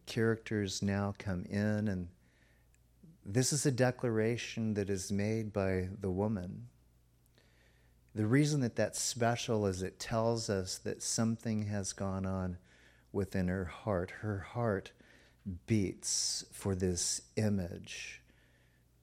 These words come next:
of ultimately satisfaction and completion. The man was one that needed to be completed, but the woman made in his image. They both, in the likeness of God,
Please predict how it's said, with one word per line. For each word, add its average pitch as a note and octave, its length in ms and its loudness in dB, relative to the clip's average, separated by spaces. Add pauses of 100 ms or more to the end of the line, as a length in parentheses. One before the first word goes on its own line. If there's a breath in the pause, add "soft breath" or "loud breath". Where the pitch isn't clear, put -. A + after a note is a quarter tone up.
(640)
of G2 260 -2
ultimately G2 680 0
satisfaction F2+ 1400 -2
and E2 160 -6
completion. F2+ 1040 -4 (1700 soft breath)
The G#2+ 100 2
man A#2+ 400 8
was B2 260 2
one G#2+ 220 4
that G2 160 -2
needed A2 400 4
to G2+ 80 -2
be F#2 160 -4
completed, G2+ 800 -4
but - 160 -10
the F#2+ 60 -2
woman G#2+ 460 2
made F#2 280 0
in F2 180 -4
his G2+ 500 0
image. G2+ 380 -2
They G2+ 160 4
both, G#2 500 2
in F#2 140 -4
the F#2 80 0
likeness F#2 640 -2
of A2 320 0
God, E2+ 320 -4